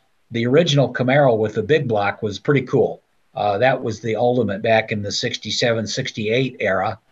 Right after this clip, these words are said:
And here we are, fast forward to, uh, a Copo car that now has a big block in it. So the five seventy-two, uh, with, mo-, again, modern technology, modern ignition, uh, port fuel injection,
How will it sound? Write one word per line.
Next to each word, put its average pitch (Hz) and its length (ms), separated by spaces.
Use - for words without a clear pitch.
And 110 360
here 143 220
we 143 140
are, 127 200
fast 127 400
forward 123 520
to, 110 380
uh, 104 320
a - 60
Copo 147 480
car 117 440
that 113 180
now 135 240
has 120 260
a 107 60
big 110 220
block 92 320
in 95 140
it. - 100
So 135 180
the 123 120
five 180 260
seventy-two, 156 920
uh, 110 240
with, 113 180
mo-, 120 260
again, 117 520
modern 139 360
technology, 127 880
modern 120 460
ignition, 139 720
uh, 95 200
port 131 320
fuel 170 300
injection, 143 600